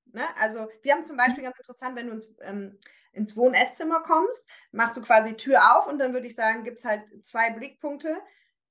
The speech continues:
Tisch mit Stühlen, weil das so ein Holztisch ist, ne, mit so etwas größeren Stühlen und so eine Couch. Aber jetzt Achtung, du guckst quasi, also es ist so eine komplette Fenstereckfront, ne?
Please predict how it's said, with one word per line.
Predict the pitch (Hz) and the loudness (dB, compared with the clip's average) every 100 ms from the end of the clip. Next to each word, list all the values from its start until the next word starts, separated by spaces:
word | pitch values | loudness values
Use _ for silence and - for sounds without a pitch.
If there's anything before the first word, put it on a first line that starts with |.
| - | -6
Tisch | 285 339 - | -2 0 0
mit | 254 254 | -4 -8
Stühlen, | - 294 403 | -8 -6 -2
weil | 254 | -4
das | 208 | -4
so | 196 | -12
ein | 190 | -2
Holztisch | 226 254 - 247 - | -2 -2 -10 -14 -12
ist, | 220 233 | -12 -12
ne, | 214 262 | -12 -12
mit | 240 208 | -12 -10
so | 196 | -8
etwas | 147 - 196 - | -8 -10 -12 -14
größeren | 202 202 202 196 | -16 -14 -14 -16
Stühlen | - 277 302 311 _ _ _ | -10 -6 -6 -6 _ _ _
und | 233 233 | -6 -4
so | 254 | -4
eine | 226 | -6
Couch. | - 190 165 - - - _ _ | -4 0 2 2 -4 -16 _ _
Aber | 247 320 262 | 2 2 2
jetzt | 208 208 | -4 -6
Achtung, | 208 - 285 349 - _ _ _ _ _ _ - | -8 -8 -10 -12 -16 _ _ _ _ _ _ -16
du | 226 | -12
guckst | - 381 - - | 0 0 0 0
quasi, | 220 214 220 | 0 0 -6
also | 220 | -10
es | 240 | -14
ist | 269 | -14
so | 269 | -10
eine | 247 | -10
komplette | 247 226 277 320 349 | -10 -4 0 0 -2
Fenstereckfront, | - 294 339 - 302 - - - - 175 143 156 _ | -6 -6 -6 -4 -2 0 -4 -10 -12 -10 -10 -16 _
ne? | 190 | -12